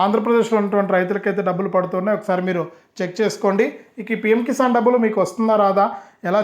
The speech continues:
చెక్ చేసుకోవాలి, ఏంటి, ఏ విధంగా చెక్ చేసుకుంటే మీకు డబ్బులు వస్తాయనే విషయాన్ని నేను ఇక్కడ తెలియజేస్తాను. ఒకవేళ డబ్బులు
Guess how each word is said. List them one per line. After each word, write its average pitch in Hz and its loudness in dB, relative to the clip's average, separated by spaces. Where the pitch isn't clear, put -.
చెక్ 214 0
చేసుకోవాలి, 202 2
ఏంటి, 185 0
ఏ 202 2
విధంగా 233 2
చెక్ 214 0
చేసుకుంటే 214 2
మీకు 185 -2
డబ్బులు 185 2
వస్తాయనే 196 2
విషయాన్ని 196 0
నేను 180 0
ఇక్కడ 175 -4
తెలియజేస్తాను. 190 0
ఒకవేళ 220 0
డబ్బులు 220 4